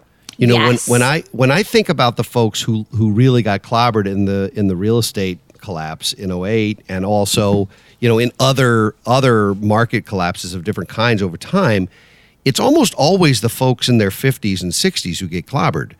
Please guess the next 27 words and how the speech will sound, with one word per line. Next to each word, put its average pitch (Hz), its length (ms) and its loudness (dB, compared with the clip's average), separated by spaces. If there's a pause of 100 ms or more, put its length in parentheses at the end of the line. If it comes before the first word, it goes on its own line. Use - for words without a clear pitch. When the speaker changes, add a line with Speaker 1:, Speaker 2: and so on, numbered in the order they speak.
(380)
Speaker 1:
Because 147 220 2
Speaker 2:
Yeah. - 60 0
Speaker 1:
the 156 60 -2
folks 214 300 -2
in 196 40 0
their 147 100 2
twenties 156 360 2
and 120 140 2
thirties, 156 540 2
for - 180 -2
the 113 80 0
most 147 300 2
part, 113 320 0
will 104 120 -2
dust 117 300 -2
themselves 101 480 0
off, 113 320 -2
take 120 220 -2
it 113 80 -2
as 104 160 0
a, 98 180 -2
an 101 140 -4
opportunity, 117 720 0
and 104 180 -4
grow 127 260 2
from 85 280 -2
it. 80 160 -4